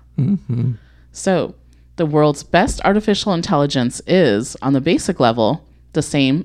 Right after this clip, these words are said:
Speaker 2: as, uh, the pigeon. Okay, uh, this is new research. Okay, so it's not old research.
Speaker 1: True.
Speaker 2: Having undertaken a deep study into the inner workings of the bird's brain, researchers found that the brute force techniques,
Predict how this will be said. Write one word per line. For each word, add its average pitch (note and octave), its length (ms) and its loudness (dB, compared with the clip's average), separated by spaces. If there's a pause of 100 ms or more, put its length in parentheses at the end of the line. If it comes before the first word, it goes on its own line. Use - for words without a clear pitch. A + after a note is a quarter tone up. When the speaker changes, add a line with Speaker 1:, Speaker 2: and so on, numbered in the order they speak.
Speaker 2:
as, C#3 260 -2
uh, B2 200 0
the C3+ 140 -2
pigeon. A3+ 460 0 (220)
Okay, B2 360 -6 (120)
uh, C3+ 120 -2
this D#3 280 -4
is D3+ 240 -2
new E3+ 340 0
research. - 680 -4 (580)
Okay, A2 200 -6
so - 160 -8
it's G2+ 140 -6
not C#3 180 -4
old G#2+ 220 -2
research. D#2 500 -10 (240)
Speaker 1:
True. G2 240 -6 (500)
Speaker 2:
Having D#3 260 -2
undertaken G3+ 640 0
a D3+ 180 -2
deep E3 340 -4
study F#3 420 -2
into F3+ 360 -2
the D#3+ 160 -2
inner F#3+ 340 0 (120)
workings D#3 680 2
of D3+ 200 -4
the D#3 100 2
bird's D#3+ 420 4
brain, E3 560 -2 (640)
researchers E3 640 -2
found A#3 420 0
that D3 180 0
the D#3 100 -2
brute G3+ 420 0
force G3 520 2
techniques, - 760 -6